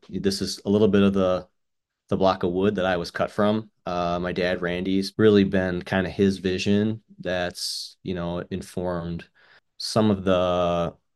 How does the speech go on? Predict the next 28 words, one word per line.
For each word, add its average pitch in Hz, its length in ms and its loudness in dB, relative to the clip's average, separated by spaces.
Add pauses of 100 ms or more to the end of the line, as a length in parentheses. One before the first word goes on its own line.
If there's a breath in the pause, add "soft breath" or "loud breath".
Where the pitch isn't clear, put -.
(160)
the 104 120 -4
thoughts 113 560 4
and 92 200 0
the, 85 580 0
um, 85 320 -4
the 90 120 0
aspirations 95 600 -2
I 87 100 -2
have 92 320 -6
for 87 80 -10
the - 80 -16
farm. 95 440 -6 (520 soft breath)
Maybe 101 320 0
to 98 120 -6
my 95 160 2
credit, 101 420 2
have 95 180 -4
taken, 92 920 -4
you 92 120 -6
know, 90 400 -6
that 95 320 -2
one 92 200 -4
step 92 260 -4
farther 92 640 -2 (100)
and 87 240 -8
have, 82 300 -10
you 90 80 -8
know, 85 160 -8